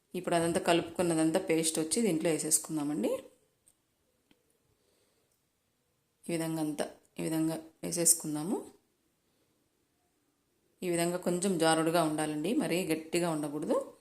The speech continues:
ఈ విధంగా వండేసి ఇదంతా బాగా సర్ది పెట్టేసుకొని అక్కడక్కడ జీడిపప్పులు వేసుకుంటున్నానండి. ఇవి వేయించినవి కాదు, మామూలు జీడిపప్పులే,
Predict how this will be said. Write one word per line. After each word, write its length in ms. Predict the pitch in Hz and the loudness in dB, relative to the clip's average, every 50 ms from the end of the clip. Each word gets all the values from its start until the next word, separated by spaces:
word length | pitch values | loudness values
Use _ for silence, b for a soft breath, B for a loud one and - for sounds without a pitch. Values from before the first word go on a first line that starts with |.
| b b b b b b b b b _ _ _ _ | b b b b b b b b b _ _ _ _
ఈ 40 | 190 | -6
విధంగా 260 | 170 160 160 160 156 | -4 -2 0 0 0
వండేసి 340 | 156 156 156 156 160 - 240 | 0 0 -2 0 2 2 2
ఇదంతా 400 | 214 175 165 165 170 185 180 - - - - _ - - - | 2 2 2 2 0 0 -2 -2 -6 -12 -20 _ -20 -12 -6
బాగా 320 | 165 160 160 160 165 - - - - - - | -4 -2 -2 -2 -2 -4 -6 -12 -16 2 2
సర్ది 280 | - - 165 151 170 | 4 4 4 -2 -2
పెట్టేసుకొని 540 | 165 175 165 - 160 156 156 - - 185 208 | -2 -2 -4 -2 0 0 0 0 2 0 0
అక్కడక్కడ 480 | 202 - - 165 165 - 185 226 302 - B B B B B B - | 2 2 0 0 0 2 2 0 0 0 B B B B B B -4
జీడిపప్పులు 480 | - 175 175 175 175 175 170 175 160 160 | 0 0 2 2 2 0 0 2 2 4
వేసుకుంటున్నానండి. 760 | 151 147 - - 151 156 156 160 160 156 156 156 160 190 226 | 4 4 4 2 0 -6 -4 -4 -2 -2 0 0 0 2 2
ఇవి 140 | 196 175 170 | 4 6 6
వేయించినవి 560 | 165 175 185 190 185 - 165 160 156 - 151 | 6 6 6 4 2 0 -2 -2 -2 -2 -2
కాదు, 260 | - 160 156 156 170 | -2 0 0 0 2
మామూలు 360 | 226 240 190 165 160 160 156 | 2 4 4 4 2 2 2
జీడిపప్పులే, 720 | 156 156 151 - - 156 147 - 170 190 262 381 392 - | 0 0 -4 -4 -6 -8 -8 -4 -2 0 0 0 -2 -6